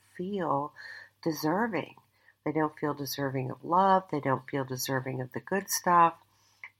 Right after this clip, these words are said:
They just don't feel worthy. Another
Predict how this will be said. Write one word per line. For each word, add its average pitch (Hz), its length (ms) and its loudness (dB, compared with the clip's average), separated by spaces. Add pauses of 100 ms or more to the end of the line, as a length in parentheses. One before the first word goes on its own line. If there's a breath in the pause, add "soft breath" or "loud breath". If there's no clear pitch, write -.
They 170 80 -4
just - 260 -8
don't 185 220 0
feel 170 220 2
worthy. 185 480 -2 (1200 loud breath)
Another 160 540 2